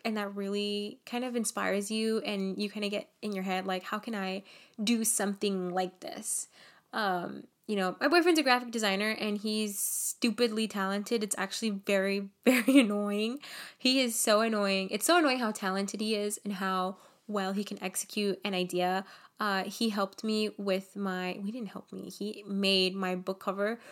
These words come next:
for my first book and all I did was told, like, I just told him kind of the idea I wanted. He made that book cover in, like, thirty minutes and he's a genius. So, um, he has definitely inspired me a lot with just, like, giving me ideas to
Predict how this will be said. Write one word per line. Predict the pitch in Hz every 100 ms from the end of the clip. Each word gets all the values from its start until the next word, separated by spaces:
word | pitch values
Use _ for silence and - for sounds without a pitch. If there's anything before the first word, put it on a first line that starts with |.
| -
for | -
my | 214 202
first | 202 208 -
book | 196 202
and | 208
all | 202 196
I | 190
did | 190 190
was | 202
told, | - 185 180 202 _ _ -
like, | 214
I | 214
just | 208 269 -
told | 220 190
him | 214 208
kind | 208
of | 196
the | 196
idea | 180 180 185
I | 180
wanted. | 170 170 175 190
He | - 214
made | 190 190
that | 214
book | 202 175
cover | 202 190
in, | 180
like, | 175 185
thirty | 180 180
minutes | 165 165 180 202 - -
and | 185 175 165
he's | 190 185
a |
genius. | 175 175 165 170 220
So, | - - 180 180 - - - - -
um, | 202 202 180 180
he | 190 226
has | 339 285
definitely | 220 220 240 233
inspired | 208 202 - 190 196 196
me | 202 202
a |
lot | 190 180 170 165 208 269 - - - _ _ _
with | 208 214 202 190
just, | 196 - 202 190 202 - 226
like, | 202 185 196 - - 202
giving | - 220 202 214 214 208
me | 208 202 202 196 196 -
ideas | 190 185 185 190 175 185 -
to | 202